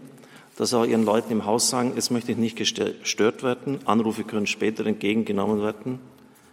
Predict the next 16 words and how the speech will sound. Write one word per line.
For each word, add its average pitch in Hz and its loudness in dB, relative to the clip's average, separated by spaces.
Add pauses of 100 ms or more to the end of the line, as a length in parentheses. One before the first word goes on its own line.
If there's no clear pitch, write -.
(520)
Von - -10
einem 92 -2
Kreuz, 107 0
einem 98 -2
Marienbild, 110 -2 (1400)
einer 92 -8
Taube 98 0
des - 0
Geistes, 95 -2
was 90 -4
auch 85 -10
immer. 107 -2 (1120)
Und 101 0
dort 107 4
jeden 101 -4
Tag 90 -4